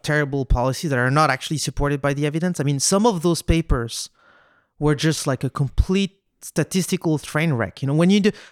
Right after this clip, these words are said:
when you know what the, the fancy equations mean, which of course most people don't, especially in the media,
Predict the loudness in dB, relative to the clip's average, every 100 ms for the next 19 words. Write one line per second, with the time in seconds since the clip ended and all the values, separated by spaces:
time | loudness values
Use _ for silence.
0 | 0 2 4 6 6 4 2 2 2 2
1 | 2 -2 -6 _ _ -4 0 0 0 0
2 | -2 0 -2 0 -2 -2 0 0 0 0
3 | -2 0 -2 -2 -6 -4 -4 -2 -2 -2
4 | -6 -8 -6 -4 -4 -4 -4 0 0